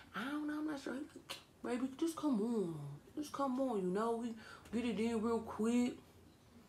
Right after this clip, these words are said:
I'm like, "You, are you sure?" He like, "Yeah, just come on. Just come on. Just come on." So, one thing led to another. We start doing s-, little stuff, whatever. And for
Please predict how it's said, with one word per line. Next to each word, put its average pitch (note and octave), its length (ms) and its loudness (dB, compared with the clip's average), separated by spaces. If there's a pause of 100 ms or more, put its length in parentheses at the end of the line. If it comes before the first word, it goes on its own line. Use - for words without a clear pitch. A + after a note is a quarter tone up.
(340)
I'm A3+ 140 -14
like, G#3+ 200 -10 (200)
"You, E4 200 4 (1120)
are D#4 40 2
you F#4 260 6
sure?" G4 540 4 (580)
He D4+ 80 -8
like, D#4 160 -2
"Yeah, E4 260 0
just E4 160 -6
come E4 140 -4
on. D4 380 -2
Just C4+ 120 -8
come F#4+ 180 0
on. F#3 340 6
Just A#3 140 -8
come C#4 160 4
on." D3+ 240 -2 (800)
So, E3 380 4 (880)
one F#3 220 4
thing A3+ 180 4
led A#3 180 0
to C#4 120 6
another. C#4+ 380 4
We E4 300 4
start C4+ 460 2 (260)
doing B3 320 2
s-, B3 220 -2
little A#3+ 260 -2
stuff, A#3+ 420 4
whatever. A#3+ 640 4 (560)
And A#3 640 4
for C#4 140 8